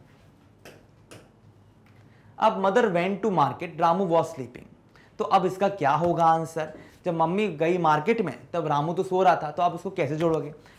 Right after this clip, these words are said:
तो देखिए "mother went to market when Ramu was sleeping", अब इसका मतलब क्या, मदर गई थी कहाँ, मार्केट में, है ना, जब रामू सो रहा था। तो यहाँ पे आप इसको ऐसे भी बोल सकते हो, "जब रामू सो रहा था तब माँ बाजार गई थी", इसके सेंस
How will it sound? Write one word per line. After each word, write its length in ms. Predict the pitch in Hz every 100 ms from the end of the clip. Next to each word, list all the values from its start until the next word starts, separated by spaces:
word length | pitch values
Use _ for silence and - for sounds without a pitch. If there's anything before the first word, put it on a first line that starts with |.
| -
तो 60 | 180
देखिए 400 | 156 - - - - - - - _ _ _ _ _ - -
"mother 240 | 202 233 269
went 320 | 180 208 233
to 120 | 247
market 380 | 202 160 151 190
when 120 | 185 165
Ramu 280 | 143 156
was 180 | 165 165
sleeping", 360 | 165 - - - -
अब 120 | 170
इसका 200 | 175 202
मतलब 320 | 185 165 185
क्या, 100 | 185
मदर 320 | 180 170 175 226
गई 240 | 156 170
थी 140 | 175
कहाँ, 220 | 185 156 151
मार्केट 440 | 139 135 160 185
में, 80 | 175
है 320 | - - -
ना, 100 | 208
जब 180 | 196 180
रामू 260 | 147 131 160
सो 140 | 165
रहा 100 | 156
था। 80 | 160
तो 180 | 180 165
यहाँ 160 | 160 170
पे 100 | 180
आप 120 | 185
इसको 220 | 175 - -
ऐसे 280 | 175 165
भी 120 | 208 160
बोल 140 | 139
सकते 240 | 127 113
हो, 40 | 143
"जब 120 | 160
रामू 340 | 143 147 196
सो 220 | 226 180 151
रहा 180 | 135
था 380 | 123 165 214 269 - - - -
तब 140 | 156
माँ 200 | 127 123
बाजार 360 | 123 123 131 165
गई 220 | 180 196
थी", 240 | 196 180 - -
इसके 180 | - 160
सेंस 240 | 156 151